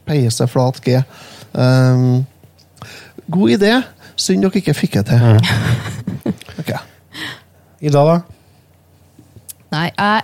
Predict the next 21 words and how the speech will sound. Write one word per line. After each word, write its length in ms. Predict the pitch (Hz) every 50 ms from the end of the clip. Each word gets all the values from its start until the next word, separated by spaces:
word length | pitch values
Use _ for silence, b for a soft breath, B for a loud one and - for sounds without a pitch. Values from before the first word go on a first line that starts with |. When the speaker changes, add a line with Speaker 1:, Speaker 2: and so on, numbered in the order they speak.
| - 202
Speaker 3:
er 720 | 208 202 202 208 214 214 214 214 208 208 202 196 - - - _ _ _ _ _ _ _ _ _ _ _ _ _ _ _ -
veldig 360 | 202 208 214 214 196 185 - -
usikker 600 | 220 226 214 - - - 156 - - 180 180 202 -
på 180 | - - 196 180
her 160 | 180 180 185
spillet. 320 | - - 170 160 165 180 -
Det 200 | - 196 196 196
er 380 | - - - 185 185 190 196 - _ _ _ _ _ _ _ _ _ -
djevelsk 420 | 196 196 196 180 185 202 208 -
vanskelig, 380 | 226 220 208 185 - 170 190 214 214
umulig 420 | 226 214 214 214 202 180 170 160 165
å 80 | 180
få 140 | 190 202 185
til, 300 | - - 165 165 175 185 -
men 240 | - - 196 196 -
jeg 460 | - - 185 185 185 185 185 190 202
liker 560 | 208 196 185 - - - 156 156 165 170 - _
hvordan 460 | - - - 190 - - - _ -
det 160 | - 180 180
har 400 | 180 180 190 180 175 180 180 185
blitt 640 | 196 196 - _ - 170 165 160 165 165 175 -